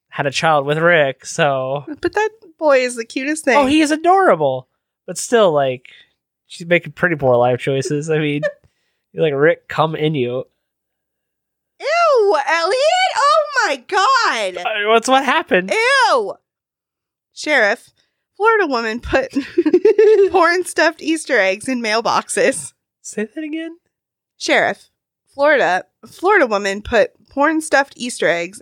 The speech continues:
Speaker 2: in mailboxes.
Speaker 1: Oh. The return. The resurrection. <laughs> That's pretty funny.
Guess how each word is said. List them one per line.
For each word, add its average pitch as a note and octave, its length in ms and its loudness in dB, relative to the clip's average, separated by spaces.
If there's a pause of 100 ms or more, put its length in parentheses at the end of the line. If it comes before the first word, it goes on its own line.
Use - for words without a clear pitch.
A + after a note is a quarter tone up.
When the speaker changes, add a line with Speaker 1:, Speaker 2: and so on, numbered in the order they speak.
Speaker 2:
in G#3+ 140 -8
mailboxes. G3+ 400 -8
Speaker 1:
Oh. C3+ 680 0 (1080)
The C#3+ 180 0
return. C#3 960 0 (920)
The C3 60 -8
resurrection. F3 1000 0 (500)
<laughs> - 500 -20
That's - 180 -2
pretty A3+ 200 2
funny. D#3+ 440 -2